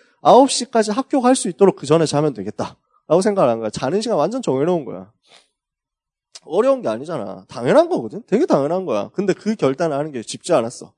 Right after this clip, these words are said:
근데 해보니까 적응이 되면서 하나님이 주신 힘이 생기는 거야.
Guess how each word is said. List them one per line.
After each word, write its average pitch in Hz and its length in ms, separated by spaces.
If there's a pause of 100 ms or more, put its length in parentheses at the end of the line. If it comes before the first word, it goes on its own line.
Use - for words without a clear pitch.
(300)
근데 262 200
해보니까 220 800
적응이 202 420
되면서 147 380
하나님이 240 500
주신 156 260
힘이 262 280
생기는 208 380
거야. 98 180